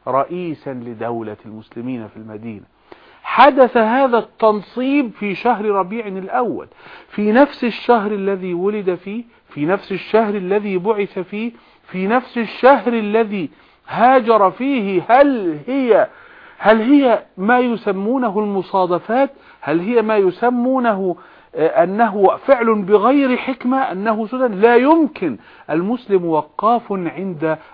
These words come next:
أقدار الله في الأيام، يدرسها ويتدارسها. وق-، وربما بعضكم أيها الإخوة يظن أن الهجرة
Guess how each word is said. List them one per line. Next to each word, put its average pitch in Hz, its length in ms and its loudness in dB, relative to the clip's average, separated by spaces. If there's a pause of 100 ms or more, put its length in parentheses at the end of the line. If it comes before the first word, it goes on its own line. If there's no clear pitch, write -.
أقدار 202 580 0
الله 190 560 -6
في 156 60 -4
الأيام، 175 520 -4
يدرسها 143 840 -6 (280)
ويتدارسها. 135 1000 -2 (880)
وق-، 139 200 2
وربما 196 760 4
بعضكم 240 600 0
أيها 180 320 -2
الإخوة 170 460 0 (720)
يظن 185 480 0
أن 165 200 -6
الهجرة 165 600 0